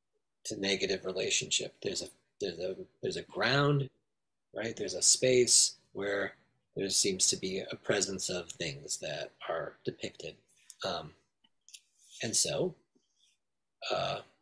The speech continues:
we end up, like, you know, um, we end up making, you know, representation in our imagination based on these simple marks. Uh, so I like, uh, I like this little,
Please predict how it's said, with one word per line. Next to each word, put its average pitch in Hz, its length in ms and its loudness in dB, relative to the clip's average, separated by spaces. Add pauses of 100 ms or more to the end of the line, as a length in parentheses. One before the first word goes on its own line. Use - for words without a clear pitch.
(1200)
we 101 140 6
end 101 120 2
up, 98 180 0
like, 104 260 0
you 117 80 0
know, 92 240 -4 (300)
um, 95 260 -4 (760)
we 107 100 0
end 110 100 0
up - 140 -4
making, 113 440 2 (500)
you 110 120 -4
know, 104 80 -2
representation 117 1200 6
in 123 100 2
our 120 120 8
imagination 123 840 6
based 98 400 4
on 92 260 -6 (720)
these 98 200 4
simple 98 580 2
marks. 92 580 0 (920)
Uh, 95 300 -6 (260)
so 110 200 -6
I 104 80 0
like, 107 460 -4
uh, 92 240 2
I - 40 -2
like - 220 -4
this 104 200 2
little, 95 380 -4